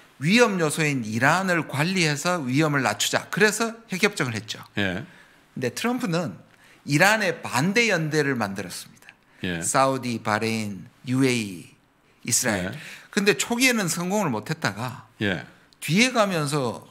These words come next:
Speaker 1: 성공을 했지 않습니까? 쿠시너가
Speaker 2: 예.
Speaker 1: 돌아다니면서 했단
Speaker 2: 예.
Speaker 1: 말이에요. 이제
Speaker 2: 예.
Speaker 1: 사우디만 남았잖아요.
Speaker 2: 그렇죠.
Speaker 1: 그러니까 바이든이 들어서 가지고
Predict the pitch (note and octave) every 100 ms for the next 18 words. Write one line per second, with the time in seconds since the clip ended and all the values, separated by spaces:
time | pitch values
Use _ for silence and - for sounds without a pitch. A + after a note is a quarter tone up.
0 | - - G#3 A#3 G3 G3 G3+ E3+ A#2 G#2+
1 | - - G#2 E3 C#3+ C#3 D3 C3+ A#2+ A2
2 | G2+ D3 - G3+ D#3 G2+ G2+ A#2+ D#3 F#3
3 | A#3+ B3+ G#3+ D#3 A#2 G#2 E2 - - C3
4 | A#2 - C2+ - - _ _ _ - -
5 | - A#3+ B3 F#3 D3 - - - _ -
6 | D#3+ G#3+ A3+ E3+ E3+ F3 E3 C#3+ B2+ C3